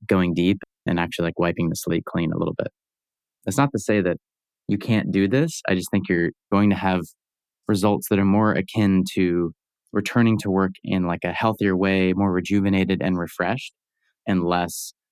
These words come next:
like, reimagining who you are, what work is and can be for you, which I think is, like, a invitation and opportunity that is pretty, pretty amazing. So Jerry Colonna,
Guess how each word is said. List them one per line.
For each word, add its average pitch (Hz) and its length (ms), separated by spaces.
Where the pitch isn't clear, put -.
like, - 160
reimagining 90 760
who 104 80
you 90 220
are, 85 320
what 90 180
work 90 340
is 90 280
and 82 200
can 87 240
be 82 140
for 107 160
you, 131 280
which 101 160
I - 80
think 107 220
is, 87 440
like, - 100
a 50 140
invitation 101 680
and 90 120
opportunity 92 560
that 87 200
is 90 180
pretty, 87 360
pretty 107 180
amazing. 82 520
So 95 320
Jerry 104 240
Colonna, 92 540